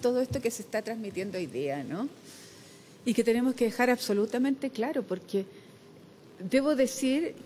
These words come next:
que en las regiones donde esto se u-, utiliza, el, los tractores, ¿no? Nos dicen que la responsabilidad de la aprobación de esto es nuestra, es del Parlamento. ¿Ah?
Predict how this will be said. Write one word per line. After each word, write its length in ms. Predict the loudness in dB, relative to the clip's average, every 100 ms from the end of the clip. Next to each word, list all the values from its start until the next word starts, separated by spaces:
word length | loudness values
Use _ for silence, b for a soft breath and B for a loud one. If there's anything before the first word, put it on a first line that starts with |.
| -2
que 320 | 2 4 4 4
en 120 | 2
las 120 | 2
regiones 500 | 0 2 2 4 2
donde 540 | 0 2 2 4 4 4
esto 460 | 2 2 2 2
se 200 | 4 2
u-, 160 | 0 2
utiliza, 720 | 2 2 2 2 2 2 2
el, 320 | 2 0 -6 -2
los 160 | -2
tractores, 580 | 0 -2 0 2 4 2
¿no? 200 | 0 -2 -4 B B B
Nos 100 | 2
dicen 220 | 4 4 2
que 80 |
la 120 | 4 4
responsabilidad 1080 | 2 2 2 4 4 4 4 4 4 2 -2 -12 -14 B B B
de 160 | 4 4
la 80 |
aprobación 640 | 6 4 4 2 2 2 2
de 120 | 0
esto 360 | 0 0 -2 -2
es 140 | -4 0
nuestra, 520 | 0 0 -2 -2 0
es 80 | 2
del 100 | 2
Parlamento. 720 | 2 0 2 0 -2 -6 -10 -12 -14 -18 -16 -18 -20 -8
¿Ah? 160 | -2 -2